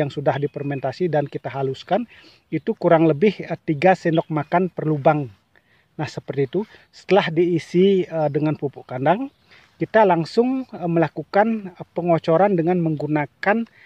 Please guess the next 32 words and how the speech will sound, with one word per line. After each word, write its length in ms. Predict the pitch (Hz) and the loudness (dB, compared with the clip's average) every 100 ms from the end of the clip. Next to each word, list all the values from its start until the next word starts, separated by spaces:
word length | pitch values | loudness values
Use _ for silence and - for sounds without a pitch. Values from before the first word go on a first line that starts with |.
| _ - | _ -2
yaitu 320 | 160 - 220 | -2 0 -4
Kalha, 480 | - 170 - 185 147 - 156 | 0 -2 0 -2 -2 -4 -6
kalsium 400 | 147 - 185 180 | -6 -2 -2 -4
asam 160 | - 160 | -8 -8
humat 320 | 147 160 180 | -6 -4 -6
kita 240 | - 160 151 | -6 -8 -6
gunakan, 640 | 139 143 135 - 196 269 _ _ _ _ _ _ _ | -6 -6 -6 -4 -2 -4 _ _ _ _ _ _ _
yaitu 320 | 214 151 - | -2 -2 -2
tiga 320 | 208 160 165 151 | -4 0 0 0
sendok 240 | 156 151 | -2 -4
makan 320 | 143 - 202 | -10 -6 -6
kita 320 | - 165 160 | -6 -6 -6
kocor, 480 | - 147 - 190 214 - 165 170 | -6 -8 0 0 0 -12 -10 -8
eh, 80 | 156 _ - | -8 _ -4
per 80 | 156 | -2
lubang 320 | 147 143 151 | 0 0 0
ini 80 | 185 | -2
seratus 480 | - 147 143 143 | -2 -4 -4 -8
mili, 240 | 139 156 247 _ _ _ - | -4 -4 -6 _ _ _ -4
yaitu 240 | 151 202 | -2 0
tiga 240 | - 156 151 | 0 -2 0
sendok 240 | 160 151 | 0 -2
makan 320 | 147 180 165 | -2 -2 -2
untuk 80 | 269 147 | -4 -4
dua 80 | 147 | -2
puluh 240 | 160 143 | -2 -4
liter 160 | 135 135 | -4 -6
air, 240 | 135 214 _ _ _ _ _ | -2 -2 _ _ _ _ _
dan 240 | 139 185 | 2 4
langsung 400 | 190 165 - 240 | 6 4 0 -2
kita 240 | 202 202 185 | -2 0 0
tanam. 480 | 190 214 175 156 | 2 2 0 -2